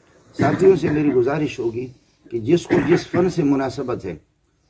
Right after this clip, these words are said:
ویسے جس کو جس فن سے بھی مناسبت ہے، اس فن میں آپ دلچسپی لے لیں۔ اصطلاحات سے واقفیت تو ضروری ہے، لیکن اللہ آپ کا بھلا کرے، یعنی جس فن سے آپ کو، آپ کی دلچسپی ہے، اس میں آپ اسپیشلسٹ بنیں۔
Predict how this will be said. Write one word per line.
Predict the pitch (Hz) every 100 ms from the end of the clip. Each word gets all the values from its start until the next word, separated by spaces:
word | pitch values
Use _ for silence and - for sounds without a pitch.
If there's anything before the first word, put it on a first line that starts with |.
| _
ویسے | 104 135 113
جس | 147 170
کو | 165
جس | 147 170 175
فن | 170 175
سے | 160 143
بھی | 131
مناسبت | 127 139 127 127 107 -
ہے، | 143 - _ _ _
اس | - 135
فن | - 196 185
میں | 147
آپ | 120 110
دلچسپی | 101 120 - 101 -
لے | 92 82
لیں۔ | 78 - _ _ -
اصطلاحات | 151 160 170 196 185
سے | 175
واقفیت | 165 - 139 147 147
تو | 139
ضروری | 110 123 180 160 104
ہے، | 95 - _ _ _ -
لیکن | 123 170 185
اللہ | 170 147
آپ | -
کا | 135
بھلا | 113 123
کرے، | - 104 - - _ _ _ _ -
یعنی | 104 117 104 92 - _ _
جس | 135 160
فن | - 175
سے | - -
آپ | 147 139
کو، | 135 139 - -
آپ | 143 117
کی | 147
دلچسپی | 123 185 180 156 - 135
ہے، | 123 - - _ _
اس | 208 156
میں | 185
آپ | 165 151 -
اسپیشلسٹ | - - 131 107 113 -
بنیں۔ | 82 82